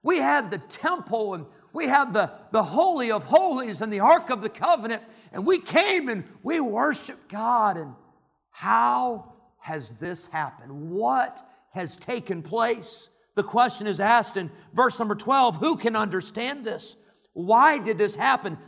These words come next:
Notice the answers in verse number thirteen.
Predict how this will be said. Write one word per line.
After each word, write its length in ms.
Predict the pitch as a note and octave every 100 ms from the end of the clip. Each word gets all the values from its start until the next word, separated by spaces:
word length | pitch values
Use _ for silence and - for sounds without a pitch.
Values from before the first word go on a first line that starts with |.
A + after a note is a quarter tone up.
| -
Notice 320 | G#3 A3+ G#3+
the 200 | F#3+ F#3+
answers 340 | A#3 A3 E3+
in 120 | F3 D#3+
verse 280 | F3 F3
number 200 | F3 D3
thirteen. 680 | C3+ D3 C#3 D3 F3+ D#3 B2